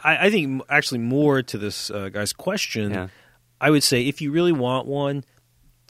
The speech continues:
Speaker 1: I, I would not go buy a super ex-, expensive machinist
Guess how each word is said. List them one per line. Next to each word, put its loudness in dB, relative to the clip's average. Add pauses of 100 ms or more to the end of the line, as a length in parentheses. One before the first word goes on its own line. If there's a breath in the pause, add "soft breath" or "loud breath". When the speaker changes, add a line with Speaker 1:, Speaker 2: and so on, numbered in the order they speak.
(120)
Speaker 1:
I, 8 (180)
I 2
would 0
not -2 (320)
go -4
buy -2
a -6
super -6
ex-, -4 (340)
expensive -6
machinist -6